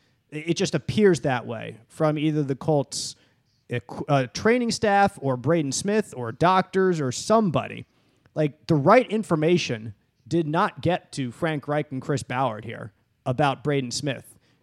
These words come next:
because he has not gone on injured reserve. Braden Smith keeps taking up a roster spot right now, and he's been out since week one. So he's missed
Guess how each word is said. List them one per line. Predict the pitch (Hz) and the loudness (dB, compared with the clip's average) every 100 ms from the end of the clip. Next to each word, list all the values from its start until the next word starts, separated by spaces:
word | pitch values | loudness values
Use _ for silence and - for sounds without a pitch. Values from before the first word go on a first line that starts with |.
| _ | _
because | 151 127 175 156 147 123 - _ _ _ _ _ _ _ _ | -6 2 4 4 2 -4 -10 _ _ _ _ _ _ _ _
he | - 247 | -2 0
has | 175 | 2
not | 185 214 | 2 2
gone | 165 180 | 4 4
on | 160 | 2
injured | 165 165 135 | 0 -2 -2
reserve. | 135 120 139 107 107 | 0 2 0 -2 -2
Braden | 151 208 190 | 2 2 2
Smith | 190 165 | 0 0
keeps | - 185 - | -2 -6 -4
taking | - 175 147 | -2 -2 0
up | 151 | 0
a | 127 | 2
roster | 131 147 - 123 | 4 4 4 -4
spot | - 117 104 | -8 -10 -10
right | - 113 117 | -8 -8 -6
now, | 113 110 160 _ _ _ - | -10 -12 -16 _ _ _ -10
and | 147 151 | -4 0
he's | 151 240 | 2 2
been | 190 165 | 0 0
out | 156 160 | 2 2
since | - - 202 - | 0 -2 -2 0
week | 160 156 | 0 2
one. | 135 139 - 113 _ _ _ | 2 0 0 -12 _ _ _
So | - 156 143 | -4 0 2
he's | 214 196 | 0 -2
missed | 185 175 - - - | 2 2 0 -6 -10